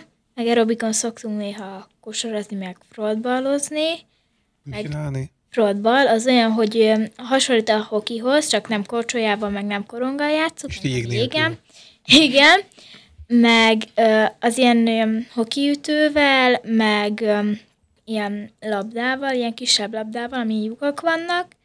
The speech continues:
Speaker 1: és akkor ki van, ö, egy ilyen szekrénynek a legfelső része rakva a kapuhoz, és abba kell betalálni,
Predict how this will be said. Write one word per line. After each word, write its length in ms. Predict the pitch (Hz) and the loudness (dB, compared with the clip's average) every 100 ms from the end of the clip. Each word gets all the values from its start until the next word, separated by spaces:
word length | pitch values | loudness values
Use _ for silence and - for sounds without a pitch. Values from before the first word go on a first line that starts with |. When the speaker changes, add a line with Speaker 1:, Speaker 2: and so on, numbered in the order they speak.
| - | -10
Speaker 1:
és 140 | 247 | -2
akkor 440 | 254 247 247 247 247 | -2 0 0 0 -2
ki 140 | 277 | -6
van, 340 | 254 240 226 220 | -2 2 2 2
ö, 260 | 220 214 214 - | 0 0 -2 -8
egy 280 | - 220 226 | -14 -12 -8
ilyen 180 | 220 220 | -8 -6
szekrénynek 720 | - 240 240 220 214 214 - | -2 -2 -2 -6 -6 -6 -6
a 80 | 208 | -4
legfelső 560 | 214 - 202 214 226 | -4 -6 -8 -6 -6
része 340 | 220 208 - 208 | -4 -4 -4 -6
rakva 520 | 208 214 247 208 196 | -6 -8 -4 -2 -2
a 100 | 214 | -4
kapuhoz, 480 | 247 247 277 269 247 | -12 -12 -8 -2 0
és 160 | 214 240 | 0 0
abba 220 | 214 214 | -2 -4
kell 140 | 214 | -6
betalálni, 800 | 208 269 320 302 285 269 254 | -4 -2 0 2 2 2 2